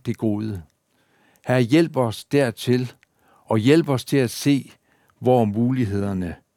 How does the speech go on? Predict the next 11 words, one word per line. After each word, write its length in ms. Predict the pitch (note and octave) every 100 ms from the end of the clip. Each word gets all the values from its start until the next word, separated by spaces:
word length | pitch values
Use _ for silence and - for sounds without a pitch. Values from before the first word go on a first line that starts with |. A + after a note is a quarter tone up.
| _
er. 260 | - G#2+ A2 - _ _ _ _ _ _ _ _
Herre, 280 | B2 C3 B2+
det 220 | C3+ C3+
beder 220 | D3 D3
vi 160 | A2+ A2+
om 340 | A#2 A#2 A2 - _ _
for 160 | - G2+
dit 240 | - A#2+ - A2
navns 360 | G2+ G2 G2
skyld. 360 | - - F#2+ D2+ - _ _ _ _ _ _ _ _ _ _ _
Amen. 460 | F#2+ F2+ G2 F#2+